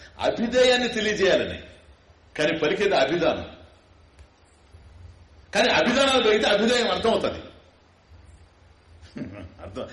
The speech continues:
అసలు అభిధానం ఉందనుకోండి, for example, సీనా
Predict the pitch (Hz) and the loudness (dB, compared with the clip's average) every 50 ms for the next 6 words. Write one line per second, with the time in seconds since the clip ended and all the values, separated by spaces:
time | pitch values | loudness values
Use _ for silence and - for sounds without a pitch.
0 | - - - 180 214 226 190 175 190 196 190 - - - - - - - 147 - | -12 -10 -4 -2 -2 0 2 2 2 2 2 -2 -8 -14 -18 -14 -4 -2 0 0
1 | 214 226 220 220 214 196 170 160 - 160 160 135 123 117 - - - - - 160 | 2 2 2 2 2 2 0 -2 0 0 0 0 -2 -6 -8 -10 -6 -2 0 0
2 | 143 107 - - 104 92 87 90 - - 113 90 - | 0 0 -2 -8 -10 -10 -12 -10 -8 -8 -8 -8 -8